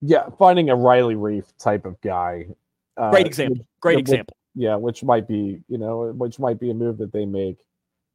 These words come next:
Speaker 1: Um, I do think we're probably gonna see, I feel like you see it every year now where you're seeing position runs where, you know, well, all the good quarterbacks are off the board,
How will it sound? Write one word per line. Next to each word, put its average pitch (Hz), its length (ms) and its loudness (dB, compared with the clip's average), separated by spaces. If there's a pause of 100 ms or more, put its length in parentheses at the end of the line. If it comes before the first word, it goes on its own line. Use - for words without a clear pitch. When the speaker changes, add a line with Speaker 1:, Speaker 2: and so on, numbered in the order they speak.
(360)
Speaker 1:
Um, 113 560 2 (960)
I 127 100 2
do 143 180 2
think 131 220 0
we're 113 120 0
probably 104 460 0
gonna 92 180 -10
see, 107 240 -10
I 113 140 -4
feel 123 160 -2
like 104 180 -2
you 95 60 -10
see 110 200 -8
it 98 60 -4
every 98 240 -6
year 95 140 -8
now 92 220 -10
where 95 120 -10
you're 92 160 -12
seeing 98 280 -12
position 98 460 -12
runs 87 560 -12
where, 92 200 -8
you 92 140 -8
know, 87 240 -8 (480)
well, 139 300 6
all 139 180 6
the 135 100 2
good 120 200 0
quarterbacks 120 600 2
are 123 80 0
off 110 140 -2
the 104 60 -10
board, 107 460 -2